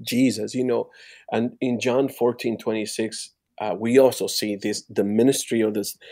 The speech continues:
of the Holy Spirit is to teach us. Um, and that teaching leads to the truth, the truth of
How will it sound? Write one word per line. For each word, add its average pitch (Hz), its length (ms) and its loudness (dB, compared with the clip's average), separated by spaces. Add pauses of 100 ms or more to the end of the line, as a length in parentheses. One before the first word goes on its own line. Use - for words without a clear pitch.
(160)
of 104 100 4
the 117 80 0
Holy 110 220 0
Spirit 107 360 0
is 104 240 -4 (220)
to 127 160 -4 (220)
teach 170 260 0
us. - 280 -6 (420)
Um, 101 460 -6
and 110 200 0
that 113 220 2 (140)
teaching 120 480 0
leads 113 320 -2 (100)
to 117 120 -4
the 101 160 -6 (100)
truth, - 420 2
the 110 120 -6
truth 127 360 0
of 107 200 -2